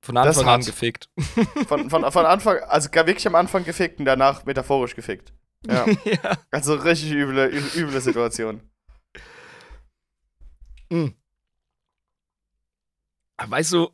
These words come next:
Speaker 1: weißt du, was hier in der Ecke schon eine ganze Weile am Verrosten ist, ey?
Speaker 2: Ja, der Xenotron, ne, den haben
Speaker 1: Ja,
Speaker 2: wir auch
Speaker 1: genau.
Speaker 2: schon lang nicht mehr, äh, eingesetzt jetzt.
Speaker 1: Ja, den sollten wir mal wieder anwerfen.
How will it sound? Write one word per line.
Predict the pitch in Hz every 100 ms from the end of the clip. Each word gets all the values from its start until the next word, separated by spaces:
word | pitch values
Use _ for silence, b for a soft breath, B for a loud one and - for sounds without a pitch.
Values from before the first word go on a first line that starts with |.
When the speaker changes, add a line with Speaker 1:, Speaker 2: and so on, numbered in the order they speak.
| _
Speaker 1:
weißt | 143 147
du, | 147
was | 147
hier | - 170 165
in |
der | 147 123
Ecke | 156 190
schon | - 160
eine | 151
ganze | 143 147 135
Weile | 143 156
am | 135
Verrosten | 123 117 180 - 240
ist, | 165 117
ey? | 98 98 - _ b _ _ b b b _ -
Speaker 2:
Ja, | 156 196
der | 190
Xenotron, | - 208 233 165 - 117 107 107 -
ne, | 120 143
den | 151
haben | 156
Speaker 1:
Ja, | 127
Speaker 2:
wir | 151
auch |
Speaker 1:
genau. | 127
Speaker 2:
schon | 113 117
lang | 139 170 190
nicht | 175 -
mehr, | 151 147 147 143 - 131 131 127
äh, | -
eingesetzt | 135 131 104 104 - -
jetzt. | 113 - -
Speaker 1:
Ja, | 127 131 - _ _ _
den | 127 123
sollten | 131 139 139
wir |
mal | 131 127
wieder | 131 135 127 123 - _ _ _ _ _ _ _ _ _ _ _ _
anwerfen. | 117 175 139 101 - 139